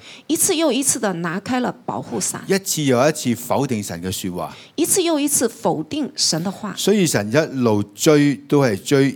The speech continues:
Speaker 2: 耶羅波安嘅罪。
Speaker 1: 所以神一路追就是追耶罗波安的罪。
Speaker 2: 然後北國嘅君王一路都係重複做緊耶羅波安所做嘅說話。
Speaker 1: 然后北国的君王一路在重复做耶罗波安所做的事。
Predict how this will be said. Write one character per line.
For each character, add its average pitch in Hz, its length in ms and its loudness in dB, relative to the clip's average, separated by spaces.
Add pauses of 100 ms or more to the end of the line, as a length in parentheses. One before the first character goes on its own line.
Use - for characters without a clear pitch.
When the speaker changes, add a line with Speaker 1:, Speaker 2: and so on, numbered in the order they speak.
Speaker 2:
耶 90 360 -4
羅 85 300 -2
波 117 360 0
安 104 140 -4
嘅 85 100 -8
罪。 139 260 -8 (320)
Speaker 1:
所 - 160 0
以 285 300 0 (220)
神 202 420 0
一 311 60 2
路 320 160 0
追 285 260 0
就 294 160 -4
是 202 160 -2
追 233 340 0
耶 175 200 -2
罗 165 180 0
波 208 220 -6
安 226 200 -2
的 147 300 -4
罪。 190 260 -6 (200)
Speaker 2:
然 113 140 -2 (100)
後 113 80 0 (160)
北 185 80 0 (100)
國 127 180 2
嘅 120 120 -2
君 147 280 0
王 98 240 -4
一 123 60 0 (220)
路 104 240 0
都 101 180 -2
係 110 180 0
重 90 280 -10
複 139 200 -2
做 98 200 -2
緊 110 180 -4
耶 98 80 -2
羅 85 140 -6
波 117 180 -2
安 113 80 -4
所 98 140 -6
做 80 180 -8
嘅 82 80 -8
說 - 180 -8
話。 73 140 -12 (340)
Speaker 1:
然 226 140 0
后 294 420 2 (120)
北 185 180 0
国 214 180 2
的 269 120 2
君 294 200 -2
王 226 160 2
一 - 120 -2
路 294 120 2
在 - 160 0
重 202 280 -2
复 262 120 -2
做 226 380 0
耶 170 140 0
罗 170 160 2
波 208 200 -2
安 220 140 -2
所 147 160 -2
做 190 160 -4
的 - 100 -8
事。 - 280 -2